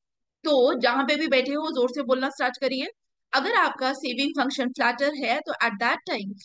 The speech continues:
आपका IS curve कैसा होगा, that will be flatter। और अगर आपका saving function steeper है तो आपका IS curve क्या होगा, that will be steeper। Clear? अब हमने क्या किया था, आपको याद होगा मैंने आपको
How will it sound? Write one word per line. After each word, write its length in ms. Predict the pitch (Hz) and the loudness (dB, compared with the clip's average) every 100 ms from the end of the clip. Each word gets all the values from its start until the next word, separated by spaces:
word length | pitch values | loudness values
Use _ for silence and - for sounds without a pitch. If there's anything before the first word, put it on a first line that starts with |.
| - _ - | -20 _ 2
आपका 360 | 262 262 285 269 - | 2 4 2 2 4
IS 320 | 240 240 277 294 | 2 0 -4 -4
curve 180 | 285 277 | -4 -2
कैसा 260 | 269 277 285 277 | -2 -2 -4 -4
होगा, 260 | 254 254 294 339 | -4 -2 -2 0
that 220 | 214 202 208 | -2 -4 -6
will 160 | 220 220 | -8 -4
be 100 | 285 554 571 | 0 0 0
flatter। 480 | 277 214 208 294 302 208 - - _ - | -2 0 -2 -2 -2 -4 -10 -20 _ 2
और 420 | 269 247 262 403 - - | 6 8 8 4 -8 -2
अगर 380 | 254 339 320 - _ _ _ - | -2 0 -2 -2 _ _ _ 2
आपका 440 | 247 247 247 233 | 2 2 0 -2
saving 460 | 349 - 240 247 381 370 | -4 -6 -4 -2 -6 -2
function 340 | 277 262 254 | -2 0 -4
steeper 480 | 262 - 262 294 320 | -6 -4 -4 0 0
है 140 | 269 254 | 0 -2
तो 120 | 262 | 2
आपका 360 | 233 226 - 233 285 - | 0 0 0 2 2 2
IS 300 | 220 220 277 - | 0 -2 -10 -4
curve 140 | 254 | -4
क्या 180 | 254 240 254 | 0 -2 -2
होगा, 240 | 226 254 254 | -4 0 0
that 280 | 220 202 - | 0 -4 -4
will 120 | 214 220 | -10 -6
be 80 | 285 440 | -4 -4
steeper। 580 | - 240 233 254 285 214 - _ _ _ _ 269 | -6 -6 -6 0 0 0 -4 _ _ _ _ -2
Clear? 300 | 262 311 523 - _ _ - | 2 2 0 -8 _ _ -2
अब 160 | 311 | -2
हमने 260 | 381 302 320 | 0 -2 -2
क्या 180 | 370 302 | 0 -2
किया 280 | 311 285 269 | 0 0 0
था, 140 | 285 | 0
आपको 220 | 269 339 349 | -4 -4 -4
याद 280 | 240 220 294 | 0 2 0
होगा 380 | 330 233 226 247 | -2 -6 -2 -2
मैंने 280 | 254 214 240 | -2 -4 -2
आपको 320 | 240 - 262 | -4 -2 -4